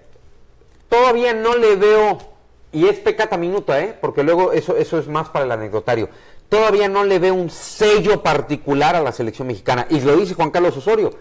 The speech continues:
Yo me voy, yo voy planteando los partidos dependiendo de lo que me presente el rival. Claro, con mis fortalezas, pero trato de que mis fortalezas se potencialicen de acuerdo a las condiciones del rival,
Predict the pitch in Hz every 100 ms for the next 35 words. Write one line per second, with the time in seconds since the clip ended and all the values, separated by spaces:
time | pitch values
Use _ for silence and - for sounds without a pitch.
0 | - _ - _ _ _ 110 117 185 202
1 | 185 202 208 - - _ _ - 143 185
2 | 208 190 160 185 196 165 - 143 185 190
3 | 156 147 139 165 175 147 - 123 113 113
4 | - 139 139 113 107 101 - 151 165 -
5 | 127 113 123 120 135 175 - 95 - -
6 | - - - 147 143 139 190 208 220 214
7 | - 123 135 143 139 123 139 131 139 170
8 | 170 175 - - _ _ _ _ - -
9 | 156 143 143 147 123 143 160 190 262 294
10 | - 117 135 127 170 175 165 147 139 113
11 | 104 127 120 110 104 107 107 95